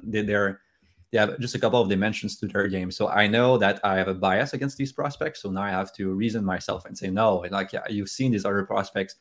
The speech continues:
turn out well." And so you get all those lessons, you get the interviews when you play for, when you play, when you're part of a scouting or-, organization. So you have to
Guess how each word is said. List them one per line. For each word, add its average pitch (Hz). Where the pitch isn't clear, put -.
turn 107
out 98
well." 95
And 98
so 117
you 110
get 123
all 127
those 110
lessons, 127
you 104
get 104
the 107
interviews 127
when 98
you 98
play 107
for, 104
when 98
you 98
play, 98
when 104
you're 101
part 110
of 95
a 95
scouting 101
or-, 95
organization. 104
So 113
you 101
have 113
to 101